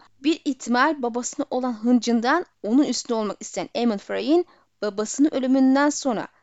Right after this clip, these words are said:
Kara Walder'ın da üstünde olmak isteyebileceğinden ikizler için onunla mücadele etmek isteyebilir. Neticede çocukları ve torunları var, Walder'ın yok. Tabii biz genel olarak ikizlerin kontrolü için bir mücadele beklesek de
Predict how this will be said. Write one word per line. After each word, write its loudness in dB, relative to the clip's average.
Kara -2
Walder'ın 0
da -6
üstünde -10
olmak -4
isteyebileceğinden -2
ikizler -2
için 0
onunla 6
mücadele 0
etmek -12
isteyebilir. -4
Neticede -2
çocukları -4
ve 0
torunları 0
var, 4
Walder'ın -2
yok. -6
Tabii 0
biz 0
genel 6
olarak 2
ikizlerin 0
kontrolü 0
için -2
bir 4
mücadele 2
beklesek -4
de 0